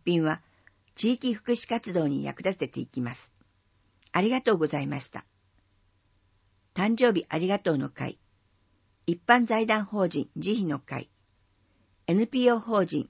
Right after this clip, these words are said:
住みたいまちづくりの会、香港ムーラン対局、小塚和孝、白桃会、我孫子リジョイスゴスペル、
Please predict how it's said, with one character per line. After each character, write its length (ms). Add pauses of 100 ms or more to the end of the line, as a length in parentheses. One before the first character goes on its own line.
住 260
み 100
た 160
い 80
ま 140
ち 140
づ 160
く 100
り 120
の 120
会、 260 (1000)
香 180
港 220
ム 240
ー 40
ラ 140
ン 80
対 240
局、 380 (960)
小 160
塚 420
和 100
孝、 480 (840)
白 360
桃 200
会、 320 (840)
我 100
孫 120
子 320
リ 160
ジ 80
ョ 80
イ 40
ス 200
ゴ 160
ス 120
ペ 180
ル、 120